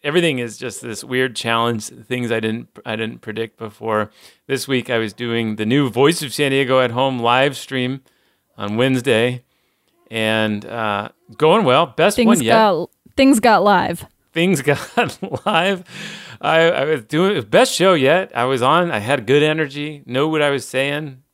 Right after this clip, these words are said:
Speaker 1: Everything was, all the clicks were working. And then <laughs> towards the end, I'm taking some of the questions and comments from people,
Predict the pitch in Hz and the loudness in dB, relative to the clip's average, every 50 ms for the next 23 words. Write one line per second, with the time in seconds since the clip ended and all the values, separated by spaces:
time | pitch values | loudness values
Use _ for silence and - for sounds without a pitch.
0 | _ _ - 131 127 156 151 151 143 139 131 127 120 123 131 127 135 131 143 - | _ _ -10 -8 -6 -6 -6 -6 -6 -6 -8 -10 -10 -10 -6 -4 -2 -2 -2 -4
1 | - - 156 156 - - 135 147 151 131 117 135 143 139 - 165 165 165 165 - | -2 -4 -4 -4 -4 -8 -10 -8 -8 -6 -4 -4 -4 -4 -6 -8 -8 -8 -10 -12
2 | _ _ _ _ _ _ _ _ _ - 117 120 131 151 170 135 - - - - | _ _ _ _ _ _ _ _ _ -6 -2 0 2 2 2 0 -2 -6 -12 -18
3 | - - - 185 - - _ _ - 165 170 180 151 156 156 165 180 170 156 143 | -16 -6 -4 -4 -4 -6 _ _ -4 -2 -2 -2 -2 -2 -2 0 0 0 0 -2
4 | 120 - 165 175 - - 170 151 131 113 - - - - _ _ - 180 185 180 | -2 -4 -4 -4 -2 -2 -2 -2 -4 -6 -10 -16 -20 -20 _ _ -4 -2 -2 0
5 | 185 156 139 - 147 165 175 170 - 165 147 123 131 127 113 - 143 160 170 175 | 0 0 -2 0 2 2 2 2 2 -2 -4 -4 -6 -6 -4 0 0 2 2 2
6 | 165 - - 147 139 120 143 143 123 135 143 135 123 | 0 -2 -4 -8 -6 -4 -4 -4 -2 0 -2 -2 -2